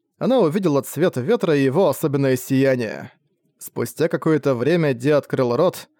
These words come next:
Лори попыталась прочесть по его губам, но не всё поняла. Ди повторил чуть медленней.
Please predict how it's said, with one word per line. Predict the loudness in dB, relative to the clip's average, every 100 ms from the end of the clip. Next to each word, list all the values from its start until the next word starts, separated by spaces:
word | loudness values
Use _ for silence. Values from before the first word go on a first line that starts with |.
| _ -4
Лори | 0 0
попыталась | 0 -2 0 2 0
прочесть | -2 -4 -2 -4 0
по |
его | 0 0
губам, | -2 0 0 2 0
но | 0
не | -2
всё | -2 -4
поняла. | -2 -2 0 -2 -4 -14 _ _ _ -10
Ди | -6 -4 -2
повторил | -2 -2 -2
чуть | -4 -6
медленней. | -2 0 0 0 0 -2